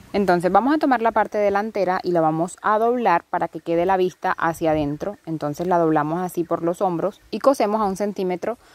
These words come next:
la sisa en ambos lados. Ya aquí la terminé de coser. Además de eso, también hice unos piquetes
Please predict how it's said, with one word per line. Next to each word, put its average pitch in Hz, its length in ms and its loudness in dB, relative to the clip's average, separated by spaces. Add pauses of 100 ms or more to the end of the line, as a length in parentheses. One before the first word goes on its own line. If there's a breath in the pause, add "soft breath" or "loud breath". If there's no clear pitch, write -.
(140 soft breath)
la 165 220 2
sisa 170 440 -2
en 165 160 -2
ambos 151 280 -2
lados. - 280 -4 (1000 loud breath)
Ya 190 140 4
aquí 226 160 -2
la 240 100 4
terminé 202 380 0
de 202 160 -2
coser. 262 400 0
Además 160 400 0
de 233 240 0
eso, 240 160 -6
también 170 420 -2
hice 202 280 -6
unos 170 280 -2
piquetes - 680 -2